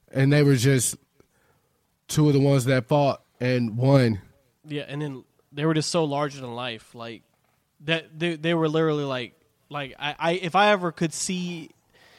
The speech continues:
Speaker 2: like, past the concert, if I ever just walked past Michael Jackson in person,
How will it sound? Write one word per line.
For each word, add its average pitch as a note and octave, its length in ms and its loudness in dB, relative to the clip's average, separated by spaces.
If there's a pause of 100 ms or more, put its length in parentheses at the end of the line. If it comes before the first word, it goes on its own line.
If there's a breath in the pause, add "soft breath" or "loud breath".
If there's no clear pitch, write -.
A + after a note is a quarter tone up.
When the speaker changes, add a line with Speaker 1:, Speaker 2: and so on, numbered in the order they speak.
Speaker 2:
like, D#3+ 140 -4
past G#3+ 220 2
the F3 80 -4
concert, D3+ 420 -2
if C3+ 120 -10
I D#3 160 0
ever D#3 100 -6
just D3 160 -8
walked C3+ 300 -6
past C#3+ 300 -6
Michael C3+ 240 -6
Jackson C3 480 -6
in A#2 180 -10
person, F#3 580 -4